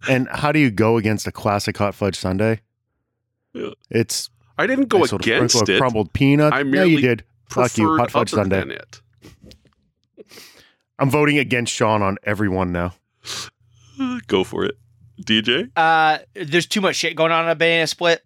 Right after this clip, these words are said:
Speaker 3: besides the fact that there's bananas on it. It's like pineapple on pizza, pretty much. So we're going hot
Speaker 1: There
Speaker 3: fudge
Speaker 1: you go.
Speaker 3: sundae.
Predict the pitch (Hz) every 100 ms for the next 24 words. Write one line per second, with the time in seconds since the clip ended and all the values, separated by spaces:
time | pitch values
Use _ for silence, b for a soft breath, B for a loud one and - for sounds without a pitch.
0 | _ - 135 127 147 139 131 135 - 123
1 | 131 139 147 151 151 - 123 143 135 131
2 | 123 113 151 156 160 151 156 151 - 131
3 | 127 135 143 139 151 95 101 139 131 104